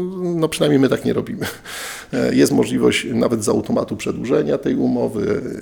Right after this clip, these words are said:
Jeżeli nie, to oczywiście przypominamy, że ta umowa się kończy i,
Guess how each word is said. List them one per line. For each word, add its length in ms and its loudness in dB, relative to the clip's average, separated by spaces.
Jeżeli 440 0
nie, 260 0
to 160 -6
oczywiście 680 -2
przypominamy, 640 0
że 140 -6
ta 120 -8
umowa 360 2
się 160 -4
kończy 540 -2
i, 60 -2